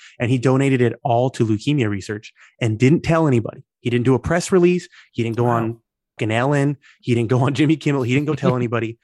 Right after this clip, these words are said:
Speaker 1: Literally, people found out in two thousand and twenty-two that he did this. How does that make you feel, Ty? What are your thoughts?
Speaker 2: I think I actually saw something like that, and I maybe just saw the headline for it, but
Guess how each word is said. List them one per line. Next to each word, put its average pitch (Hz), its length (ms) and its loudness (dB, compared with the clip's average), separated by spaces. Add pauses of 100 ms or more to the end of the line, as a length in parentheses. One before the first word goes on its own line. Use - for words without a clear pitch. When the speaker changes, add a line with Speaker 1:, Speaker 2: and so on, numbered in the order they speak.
(160)
Speaker 1:
Literally, 165 300 4
people 156 280 -6
found 139 280 -4
out 120 220 -2 (300)
in 127 140 0
two 160 180 -4
thousand 127 320 0
and 104 80 -4
twenty-two 117 380 -4
that 101 140 -6
he 107 80 -6
did 101 160 -8
this. - 220 -18 (200)
How 120 100 -4
does 123 80 -2
that 117 120 -2
make 110 180 -6
you 107 60 -14
feel, 107 140 -12
Ty? 120 100 -6
What 151 160 0
are 151 40 2
your 127 80 0
thoughts? - 380 -10
Speaker 2:
I 120 80 -8
think 190 260 -10
I 147 60 -4
actually 135 200 -4
saw 131 280 0
something 131 340 -4
like 131 200 -4
that, 131 180 -2
and 101 80 -2
I 95 180 -4
maybe 101 180 -4
just 101 160 -6
saw 98 120 -4
the 95 100 -2
headline 110 480 -4
for 117 340 -2
it, 120 140 -8
but 92 480 -2